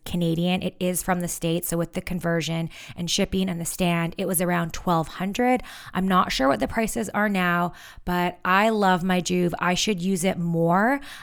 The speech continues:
I will sit in front of it and meditate, so I'm kinda killing two birds with one stone.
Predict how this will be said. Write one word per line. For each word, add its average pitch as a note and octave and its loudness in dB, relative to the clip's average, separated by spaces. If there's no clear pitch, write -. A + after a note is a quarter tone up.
I F3+ 4
will F#3 2
sit A3+ -2
in A3 -6
front A3 2
of G#3 0
it G#3+ 2
and F3+ 0
meditate, F3 0
so G3+ -2
I'm F3 0
kinda F3 -2
killing F3 -4
two F3+ -2
birds E3 -2
with F#3+ -4
one E3+ -2
stone. E3+ 0